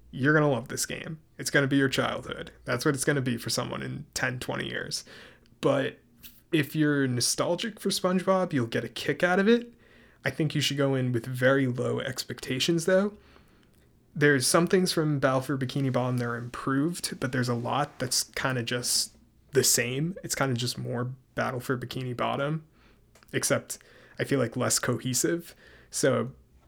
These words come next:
that's really SpongeBob SquarePants The Cosmic Shake. There's really nothing else to it.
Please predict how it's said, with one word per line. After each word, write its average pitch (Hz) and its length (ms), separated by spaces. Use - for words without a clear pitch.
that's 202 380
really 151 240
SpongeBob 120 500
SquarePants 117 380
The - 60
Cosmic 120 340
Shake. 135 500
There's 143 260
really 143 240
nothing 117 300
else 117 260
to 120 160
it. 127 220